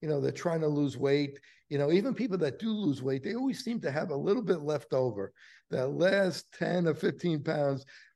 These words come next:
And, and I think you were, at one time, you were a, a, a co-, a, a health coach. And so you probably dealt with this. You know, they had that last ten to fifteen pounds that they just can't get rid of. They lost a hundred, but that last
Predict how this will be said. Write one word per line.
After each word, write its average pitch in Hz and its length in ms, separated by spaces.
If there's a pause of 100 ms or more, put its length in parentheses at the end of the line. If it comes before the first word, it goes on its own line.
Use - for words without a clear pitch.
And, 143 380 (120)
and 151 240
I 185 120
think 214 180
you 214 80
were, 180 300
at 156 120
one 160 200
time, 165 240
you 151 100
were 147 480
a, 135 80
a, 135 220 (100)
a 143 80
co-, - 320
a, 135 640
a 127 40
health - 260
coach. 110 420 (400)
And 127 340
so 151 100
you 151 160
probably 151 320
dealt 165 260
with 147 180
this. 123 400 (280)
You 156 80
know, 147 160
they 143 160
had 151 180
that 147 140
last 165 340
ten 165 200
to 156 100
fifteen 165 360
pounds 160 260
that 143 140
they 151 140
just 180 340
can't 160 220
get 143 160
rid 143 180
of. 120 140 (220)
They 165 100
lost 220 320
a 190 60
hundred, 151 500 (180)
but 160 140
that 165 160
last 190 320